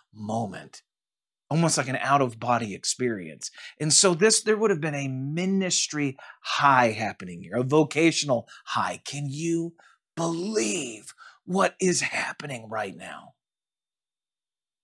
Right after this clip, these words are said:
Guys, this is crazy town. Do you believe Jesus did that? Oh my <laughs> gosh, right? And the stories would have just started.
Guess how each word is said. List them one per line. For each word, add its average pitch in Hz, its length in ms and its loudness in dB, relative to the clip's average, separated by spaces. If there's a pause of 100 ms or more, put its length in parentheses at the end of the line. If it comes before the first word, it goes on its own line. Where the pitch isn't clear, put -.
(1000)
Guys, - 640 2
this 226 200 2
is 185 300 2
crazy 151 640 -8
town. - 360 -10 (1120)
Do 180 80 -4
you 220 60 2
believe 233 200 6
Jesus 233 300 6
did 247 200 4
that? 285 320 4 (1160)
Oh 277 220 10
my 240 180 8 (200)
<laughs> 233 100 8 (220)
gosh, - 760 2 (520)
right? 143 340 0
And 147 160 0
the 135 80 2
stories 151 560 0
would 139 100 2
have 127 100 0
just 127 200 -2
started. 95 440 -8